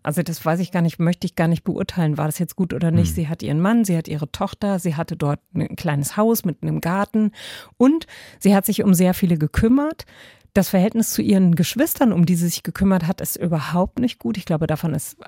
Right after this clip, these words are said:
Speaker 1: ein oder zwei sind alkoholkrank geworden. Ähm, aber als sie sich dann um die anderen Wolfskinder gekümmert hat und für die die Korrespondenz übernommen haben und die sich alle irgendwann getroffen haben, da hat sie gesagt, „Das war der Moment, wo wir uns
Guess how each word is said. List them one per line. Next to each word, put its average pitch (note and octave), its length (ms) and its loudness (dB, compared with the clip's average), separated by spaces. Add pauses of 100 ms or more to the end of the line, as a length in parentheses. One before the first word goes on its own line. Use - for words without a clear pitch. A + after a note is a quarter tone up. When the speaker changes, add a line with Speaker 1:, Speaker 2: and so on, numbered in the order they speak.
(140)
Speaker 1:
ein G#3+ 220 2
oder F#3+ 180 -2
zwei E3 240 -2
sind D#3+ 160 -2
alkoholkrank A3+ 840 0
geworden. G#3 580 2 (560)
Ähm, F3 460 4 (560)
aber B3 640 0
als F#3 280 0
sie G3+ 120 2
sich E3+ 160 0
dann E3 160 0
um D3 80 -2
die D3+ 120 -4
anderen D4 320 2
Wolfskinder D#3+ 480 0
gekümmert G#3 600 0
hat F#3 160 0
und F3 140 0
für F#3+ 120 0
die F#3+ 80 2
die E3+ 80 0
Korrespondenz E3+ 680 0
übernommen E3 440 0
haben F3 100 0
und E3+ 160 -2
die G3+ 120 0
sich - 280 -2
alle A3+ 220 2
irgendwann F#3 400 2
getroffen E3 560 -2
haben, D3+ 160 -2
da E3 100 0
hat A3 160 -2
sie G3+ 100 -4
gesagt, F3+ 280 -4
„Das G3 260 -4
war G#3 140 0
der F#3+ 160 0
Moment, F#3+ 520 0
wo F#3+ 200 2
wir F#3+ 260 0
uns - 280 0